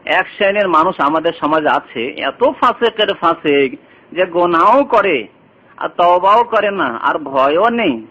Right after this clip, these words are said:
আর তারপরে কি হবে, যা হবে হবে, জাহান্নামে যাব যাব, এত সাহস, জাহান্নামে যাব যাব,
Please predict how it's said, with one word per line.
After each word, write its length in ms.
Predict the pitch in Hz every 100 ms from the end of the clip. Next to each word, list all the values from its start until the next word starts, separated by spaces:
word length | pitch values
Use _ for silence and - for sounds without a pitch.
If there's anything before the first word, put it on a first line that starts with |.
| _ _ _ _ _ -
আর 160 | 127 135
তারপরে 640 | 160 160 165 185 202 277 370 _ _ _ _ _ _ _ _ _
কি 120 | - 262
হবে, 280 | 196 170 180
যা 140 | 202
হবে 340 | 196 190 202 208
হবে, 360 | 180 175 185 277 _ _ _ _ _
জাহান্নামে 440 | 147 170 175 180 185
যাব 320 | 151 151 170
যাব, 220 | 139 160 -
এত 280 | 214 214 320 320 -
সাহস, 320 | 165 156 135 - _ _ _
জাহান্নামে 460 | 196 202 233 247 247
যাব 320 | 220 220 233
যাব, 320 | 208 208 214